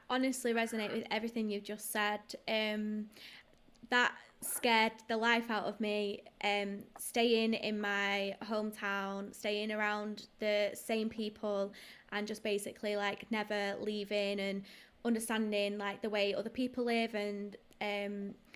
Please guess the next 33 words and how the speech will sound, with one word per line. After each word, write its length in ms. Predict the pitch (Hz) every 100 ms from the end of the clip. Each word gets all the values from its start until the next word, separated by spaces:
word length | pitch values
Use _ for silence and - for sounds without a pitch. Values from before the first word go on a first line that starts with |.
| - -
you 80 | 220
know, 160 | 208 196
understanding 360 | 220 214 220
other 100 | 214
people's 280 | - 214 202
cultures, 680 | - 262 254 254 233 233 226
other 100 | 208
people's 280 | 208 208 202
backgrounds, 720 | 247 - - 220 214 214 214
and, 200 | 208 196
like, 340 | 196 196 - - - - -
I 60 |
don't 120 | 247
know, 140 | 254 240
just 200 | 226 -
getting 260 | - 214 233
to 100 | 233
know 480 | 214 214 214 208 - - - - - - - - - - - - - - - - -
getting 260 | 277 - 277
to 80 | 254
know 120 | 277
the 100 | 233
world 360 | 220 233 214 -
outside 580 | 214 - - 214 220 214
of 180 | 202
the 80 | 226
world 260 | 208 208 208
that 120 | 202
I 120 | 214
grew 260 | 202 214 202
up 180 | 208 233
in. 240 | 226 294 - - - -
Um, 500 | 226 220 214 214 214